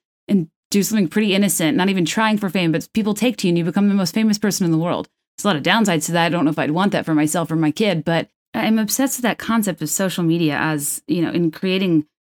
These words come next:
a democracy for fame, for socialites, for if you have a talent, if people take to you for some reason, if you have some sort of X factor and you have access to a phone, regardless of who you are, where you're from, where you live, what you do,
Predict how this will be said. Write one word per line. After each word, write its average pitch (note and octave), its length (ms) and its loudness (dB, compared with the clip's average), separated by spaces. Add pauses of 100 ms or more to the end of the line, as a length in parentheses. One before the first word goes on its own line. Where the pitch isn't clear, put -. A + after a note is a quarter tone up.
(160)
a E3+ 80 -4
democracy E3 580 0
for C#3+ 160 -6
fame, D3+ 340 0
for E3+ 120 -6
socialites, D#3 840 -2
for D#3 360 -2 (380)
if - 120 -6
you A3 140 2
have A3 140 0
a F#3+ 60 -2
talent, E3+ 440 2
if D3+ 120 -6
people G#3 300 -2
take F#3+ 300 -4
to F3 120 -4
you D#3+ 100 2
for D#3 140 -6
some D#3 220 0
reason, D3+ 320 2
if D#3+ 140 0
you G#3 140 0
have F#3+ 240 0
some G3 180 0
sort F3 180 -2
of D#3+ 160 -2
X G3+ 260 -4
factor E3 420 -2
and E3+ 100 0
you F3 60 2
have F3 100 0
access G3 400 -2
to F3+ 160 -4
a D3+ 60 -2
phone, E3 440 0 (300)
regardless G3+ 380 0
of E3 220 -2 (140)
who G#3+ 120 0
you A3 200 2
are, D#3+ 140 2
where E3+ 160 2
you're G#3+ 140 0
from, D#3+ 260 0
where E3 140 0
you G#3+ 160 0
live, D3+ 340 0
what E3+ 160 0
you G#3+ 100 2
do, D3+ 400 -2